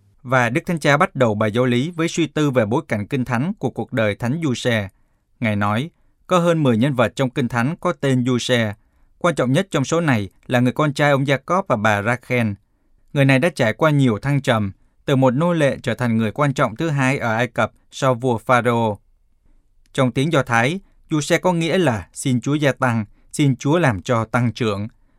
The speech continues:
Đó là một lời cầu chúc, một lời chúc lành dựa trên sự tin tưởng vào sự quan phòng của Thiên Chúa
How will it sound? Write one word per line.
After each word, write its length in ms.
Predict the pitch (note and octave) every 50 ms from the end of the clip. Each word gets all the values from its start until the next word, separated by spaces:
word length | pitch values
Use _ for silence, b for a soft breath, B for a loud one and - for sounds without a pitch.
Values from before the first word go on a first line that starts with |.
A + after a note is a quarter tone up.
| _ _ -
Đó 120 | D3+ F#3
là 120 | G3 E3+
một 160 | C3+ B2+ B2 A#2+
lời 200 | A#2 A#2 G#2+ G#2 -
cầu 180 | - A#2 A2
chúc, 260 | G#2+ - G3 G#3+ A#3 - _ _ _ _ _ -
một 140 | C3+ B2+
lời 180 | B2 B2+ B2 A2+
chúc 200 | - - G#3 -
lành 260 | E3 C3+ B2 A2+ G#2+ A2+
dựa 120 | C#3 C#3+
trên 240 | - - D#3+ D3 C#3
sự 220 | - - D3+ A#2+
tin 220 | - - D#3+ D3 C#3
tưởng 280 | - C3 A2+ G#2 G2+
vào 140 | G2 A2+ G#2+
sự 140 | - D#3 C3
quan 240 | - - D#3 D3+ C#3+
phòng 300 | - C#3 A#2 G#2+ G2 -
của 120 | - G#2+
Thiên 220 | - C3+ C3+ C3+
Chúa 320 | A#2+ - C#3 B2 C3 E3